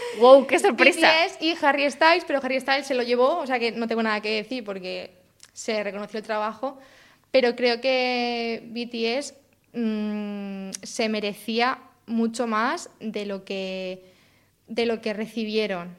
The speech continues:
Speaker 2: porque es que no ha salido ni siquiera, o sea, tía, mira, a mí es que ya
Speaker 1: Es que
Speaker 2: me
Speaker 1: tú quieres que
Speaker 2: es
Speaker 1: esté
Speaker 2: que
Speaker 1: todo
Speaker 2: me
Speaker 1: el,
Speaker 2: ha
Speaker 1: todo el mundo hablando de
Speaker 2: no,
Speaker 1: B T S todo el rato y
Speaker 2: no,
Speaker 1: que le den todo el
Speaker 2: tía,
Speaker 1: espacio
Speaker 2: no,
Speaker 1: del
Speaker 2: no,
Speaker 1: mundo.
Speaker 2: no, para nada, simplemente darle el espacio que se merecen, de verdad, <laughs> hay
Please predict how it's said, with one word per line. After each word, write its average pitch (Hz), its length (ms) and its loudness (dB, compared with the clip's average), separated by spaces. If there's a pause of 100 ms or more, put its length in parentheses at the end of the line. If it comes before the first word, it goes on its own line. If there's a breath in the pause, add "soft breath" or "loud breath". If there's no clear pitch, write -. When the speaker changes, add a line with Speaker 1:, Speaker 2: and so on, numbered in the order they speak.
Speaker 2:
porque 202 640 -6 (180)
es 240 300 -6
que 247 140 2
no 247 160 2
ha 233 40 -2
salido 254 340 -2
ni 269 120 0
siquiera, 240 560 -6 (400)
o - 40 -20
sea, 262 200 -10
tía, 214 200 -6
mira, 185 200 -12
a 262 120 -6
mí 285 100 -6
es - 80 -14
que 311 160 -4
ya 311 60 0
Speaker 1:
Es 262 60 2
que 403 60 4
Speaker 2:
me - 40 4
Speaker 1:
tú 359 100 4
quieres 339 300 4
que 302 80 4
Speaker 2:
es 381 80 4
Speaker 1:
esté 453 120 8
Speaker 2:
que - 60 2
Speaker 1:
todo 262 140 6
Speaker 2:
me 302 100 6
Speaker 1:
el, 359 60 6
Speaker 2:
ha 359 100 8
Speaker 1:
todo 330 160 12
el 330 80 8
mundo 339 140 6
hablando 330 180 8
de 294 140 8
Speaker 2:
no, 523 40 0
Speaker 1:
B 415 60 2
T - 40 4
S - 80 -4
todo 320 160 6
el 294 60 4
rato 330 160 2
y - 20 2
Speaker 2:
no, 440 60 4
Speaker 1:
que 508 60 2
le 415 60 2
den 427 100 8
todo 466 160 8
el 339 60 6
Speaker 2:
tía, 277 80 4
Speaker 1:
espacio 277 260 0
Speaker 2:
no, 330 60 4
Speaker 1:
del 392 60 4
Speaker 2:
no, 466 160 4
Speaker 1:
mundo. 370 160 0 (160)
Speaker 2:
no, 403 60 -14
para 285 200 4
nada, 294 340 4
simplemente 359 460 -2 (120)
darle 294 220 0
el 392 60 0
espacio 320 480 -2
que 349 100 -2
se 277 160 -4
merecen, 240 540 -4
de 220 80 0
verdad, 240 320 0 (100)
<laughs> - 100 -20
hay 247 220 -2